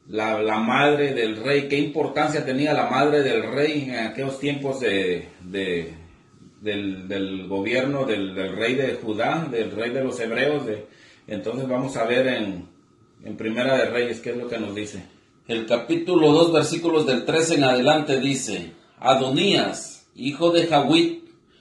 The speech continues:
Speaker 2: fue donde Betsabé, madre de Salomón. Ella le preguntó, '¿Vienes en son de paz?' Respondió,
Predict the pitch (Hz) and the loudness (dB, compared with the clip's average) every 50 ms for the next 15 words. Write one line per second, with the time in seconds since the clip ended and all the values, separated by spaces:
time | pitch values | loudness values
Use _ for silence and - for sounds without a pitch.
0 | _ _ _ _ - 165 180 202 202 214 202 196 202 190 160 165 147 - - - | _ _ _ _ -2 0 0 2 4 2 4 4 4 6 6 6 6 4 4 2
1 | - 123 113 - 151 170 165 143 101 98 101 110 120 139 151 151 147 147 143 127 | 2 2 2 4 4 2 2 0 -2 -4 -4 0 2 4 4 4 4 2 2 0
2 | 123 120 - - 113 107 107 107 123 151 160 143 - - - - - - _ _ | 0 -2 -4 -2 -4 -2 -2 -2 0 0 0 0 -2 -4 -6 -10 -16 -20 _ _
3 | _ _ _ _ _ _ _ _ _ _ - 101 117 131 143 147 143 147 139 - | _ _ _ _ _ _ _ _ _ _ -4 0 4 6 8 8 8 8 6 4
4 | 127 123 120 107 107 107 107 - 123 123 117 104 - - - - _ _ _ _ | 2 0 0 0 -2 -4 -4 -2 -2 0 0 0 -2 -6 -12 -18 _ _ _ _
5 | _ _ _ _ _ _ _ - 85 98 113 135 151 160 165 160 147 - 143 135 | _ _ _ _ _ _ _ -8 -2 2 4 6 6 6 4 2 0 0 0 -2
6 | 127 147 151 151 151 156 147 - - 170 180 - - - - - - - - _ | 0 0 0 2 4 4 2 4 6 4 4 4 2 -2 -8 -10 -16 -18 -20 _
7 | _ _ _ _ _ _ _ _ _ - - 120 131 127 - - 123 123 117 113 | _ _ _ _ _ _ _ _ _ -10 -4 -2 -2 -2 -2 -2 -2 0 0 2
8 | 113 123 143 143 143 135 - - - | 2 4 4 4 4 2 0 -2 -6